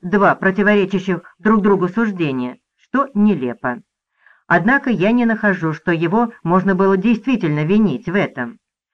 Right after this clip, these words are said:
Первое из его положений я вскоре рассмотрю подробнее.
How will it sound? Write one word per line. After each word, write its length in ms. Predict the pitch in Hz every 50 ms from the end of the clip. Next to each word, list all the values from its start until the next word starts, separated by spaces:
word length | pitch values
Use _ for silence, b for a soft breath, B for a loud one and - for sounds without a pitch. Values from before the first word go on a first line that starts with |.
| _ _ _ _ -
Первое 420 | - 294 262 185 147 147 135 135
из 220 | - - 190 185
его 220 | 196 196 180 175 165
положений 680 | - 175 165 170 180 185 262 311 277 175 135 127 - _ _ -
я 200 | - 156 180 -
вскоре 380 | - _ - 285 294 302 277 214
рассмотрю 600 | 175 170 170 - 170 151 151 - 226 254 277 - -
подробнее. 680 | 240 233 196 160 131 127 - - 123 117 113 113 -